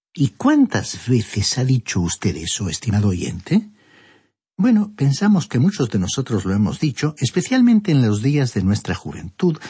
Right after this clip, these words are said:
cuando alguna experiencia que vivimos nos desilusionó y nos trajo tal frustración,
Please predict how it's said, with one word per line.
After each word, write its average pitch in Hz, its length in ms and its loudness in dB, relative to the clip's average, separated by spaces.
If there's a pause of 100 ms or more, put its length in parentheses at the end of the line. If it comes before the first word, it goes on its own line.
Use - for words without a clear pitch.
(120)
cuando 147 300 2
alguna 226 240 4
experiencia 120 760 0
que 80 120 -4
vivimos 113 560 -2
nos - 180 -8
desilusionó 123 720 0
y 175 60 4
nos 135 240 0
trajo 151 320 -2
tal 226 260 -2
frustración, 160 920 0